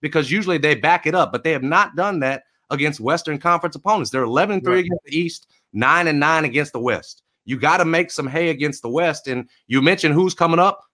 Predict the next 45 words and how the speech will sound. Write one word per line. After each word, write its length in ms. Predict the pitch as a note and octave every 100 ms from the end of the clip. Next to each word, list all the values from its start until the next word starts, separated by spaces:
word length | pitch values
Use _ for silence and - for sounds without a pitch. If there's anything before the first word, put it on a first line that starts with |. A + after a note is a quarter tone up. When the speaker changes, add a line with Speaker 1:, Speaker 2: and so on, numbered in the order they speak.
| _
Speaker 1:
Phoenix 380 | F#3 G3 D#3+ -
again. 440 | A#2+ B2 G#2 D#2 - _ -
You 80 | B2+
know, 80 |
three 300 | B2+ E3 G3
of 80 | F#3+
your 100 | D#3+
next 260 | D#3+ F3 -
four, 560 | - F#3+ F3+ C#3 C3 B2+ _ _
Phoenix, 640 | - E3+ F3 C#3 - - -
uh, 360 | B2 A#2 A2+ A#2
uh, 40 |
New 180 | B2 B2+
Orleans, 400 | D3+ F3+ C3+ A2+
Sacramento, 480 | D3+ D#3 D3+ D#3 D#3+
are 120 | C3
against 300 | A#2+ D3+ -
Western 460 | F#2+ C#3 D3+ D#3+ D3+
Conference 440 | D#3 D#3 D3+ D3
teams. 480 | - G3+ A#2+ C#3+ - _
Speaker 2:
Yep. 200 | G#2+ A#2
Speaker 1:
Like, 160 | A#2+ C#3 D#3
this 160 | C#3
team, 240 | - F#3+ G#3
Speaker 2:
Playoff 240 | D#3 D3 -
teams. 320 | C#3+ B2 A#2+ - E3
Speaker 1:
e-, 40 | -
especially 480 | C3+ - D#3+ - G3
on 220 | G3 A3+
the 100 | A#3+
road, 680 | A3+ C#4+ D4 E3 C#3 D3+ - _ _
where 180 | A#2+ D3
it's 160 | D3+ D#3
seven 440 | - F3+ F#3+ G3+
and 140 | G3+ G3
ten 520 | - C4 B3+ C3 B2
this 240 | B2+ B2+
year, 280 | A#2+ B2 C3 _ _ C#3
has 140 | C#3
gotta 240 | G3 G#3+
refocus, 840 | C#3+ C3 A3 B3+ - G#3+ G3+ C3+ G2
Speaker 2:
Mm, 80 | B2+
mm, 40 |
Speaker 1:
man. 220 | A2+ A#2
Speaker 2:
mm. 180 | A2+